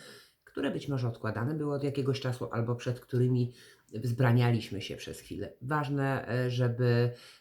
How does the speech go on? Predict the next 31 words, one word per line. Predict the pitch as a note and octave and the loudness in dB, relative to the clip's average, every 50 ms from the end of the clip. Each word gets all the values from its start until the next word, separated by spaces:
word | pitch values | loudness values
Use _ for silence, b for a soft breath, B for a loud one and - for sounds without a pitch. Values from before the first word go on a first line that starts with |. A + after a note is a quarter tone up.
| B B - | B B -2
na | B2+ B2 B2+ B2+ | 2 2 2 2
to | B2+ C3+ | 2 -2
się | B2+ - C3+ | -4 -2 -4
zdecydować | A#2+ A#2 B2 A#2 - A#2+ B2 - A2+ A#2+ A#2 A#2 | -4 -4 -6 -6 -4 -2 0 0 2 0 0 -2
dzisiaj. | A#2+ B2+ D#3+ D#3+ - F3+ E3 D3 | -4 -6 -6 -4 -4 -2 -2 0
Będzie | A#2+ C3 C3 B2 A#2+ C#3 - | 2 2 2 2 2 0 0
o | A#2+ | 0
wiele | A#2 B2 B2 A#2+ A#2+ A#2+ | 2 4 6 6 6 4
łatwiej | A#2+ A#2 C3+ C3 - - - B2+ | 4 2 0 -2 -2 -4 -6 -6
przeprowadzić | A#2+ - - - A#2 A#2+ A2+ A#2+ A#2+ A2+ A2+ A2+ - | -4 -4 -6 -4 -2 0 0 2 0 0 -2 -6 -6
te | - G#2+ | -6 -6
rozmowy, | A2 G#2+ G#2+ A2 G#2+ G2+ A2 | -6 -6 -4 -4 -4 -4 -2
do | A#2 A#2 A#2 | -2 -2 0
wiele | A2+ A#2+ A#2 A#2 A#2 | 0 2 2 2 2
lepszych | A#2+ B2 B2 - - C#3 B2 A#2 | 2 0 0 -2 -2 -2 0 2
wniosków | A#2+ B2+ B2 B2+ B2 - - C3 A2+ | 2 4 2 2 0 -2 -4 -4 -2
będzie | A2+ A#2 A2 A2 A#2 | 0 0 0 0 -2
można | G#2 G#2 G#2 G#2+ A2 G#2+ | -2 -2 -2 -2 -2 -2
dojść, | G#2 G2 G2 G#2 - - B B B B B B B B B B | -2 -2 -4 -4 -6 -12 B B B B B B B B B B
domknąć | B2+ B2 A#2+ C3+ D3 D#3+ D#3+ D#3+ - G2 F#2 A#2 A#2 - - - | -6 0 2 2 2 0 -2 -4 -4 -2 -2 -2 -4 -4 -10 -6
te, | - A#2+ A2+ G#2 G2+ G#2 G#2 G2+ G#2 | -2 0 0 2 2 2 2 2 0
em, | G#2 G#2 A2+ G#2+ G2 G#2 G#2 G2+ G#2 G#2 A2 A2 G2 F#2+ | 0 -2 -4 -2 0 0 0 2 2 0 0 -2 -2 -2
rozmowy | G2 G#2 B2+ B2 A#2 A#2+ A#2+ A2+ A2 A2 B2+ D3 D3+ D3+ B B B B _ | -4 0 0 2 4 4 2 2 2 0 0 -2 -2 -4 B B B B _
porozumieniem. | - B2 B2 B2 A#2 B2 B2 B2 A#2+ A#2+ A2+ G2 D2+ B1+ A#2 A#2+ A#2+ B B B B B B B | 2 4 4 6 6 6 6 6 6 4 4 2 -2 -6 -10 -12 -16 B B B B B B B
Em, | - G#2+ A2+ A#2 A#2 A#2+ B2 B2+ B2+ - - - G#2+ G2+ G#2 - - - - - | -8 -4 0 2 2 2 2 0 -2 -4 -8 -4 -4 -4 -2 -4 -6 -8 -8 -8
e, | |
szczególnie | - - - D3+ C#3 D3 F3+ G#3 G#3+ F3+ D3 B2+ | -8 -6 -4 -4 0 2 2 4 4 4 4 2
na | A2 G#2 | 2 0
przykład, | A#2 - - C#3+ C3 - B2+ A#2+ - - | -2 -4 -6 -8 -4 -2 -4 -2 0 0
jeżeli, | B2 A#2+ A#2 B2+ B2 B2 B2+ B2 B2+ C3 B2 A2+ | 0 2 2 2 2 2 2 2 0 0 -2 -2
mm, | G#2+ A2+ A#2+ A#2 G2 A2+ | -2 0 0 0 0 -2